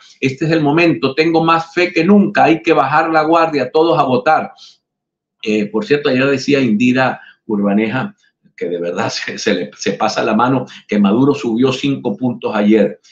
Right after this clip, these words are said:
como si el país le creyera que lo de, eh, el Aizami fue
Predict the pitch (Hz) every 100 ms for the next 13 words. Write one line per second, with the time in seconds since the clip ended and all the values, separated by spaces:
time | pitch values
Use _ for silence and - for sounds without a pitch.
0 | - _ 107 110 101 104 87 - 95 107
1 | 139 - 101 95 98 101 110 107 - -
2 | _ _ - 95 98 101 95 95 90 90
3 | 90 - 87 - 98 87 85 - 90 95
4 | 104 101 92 87 92 90 -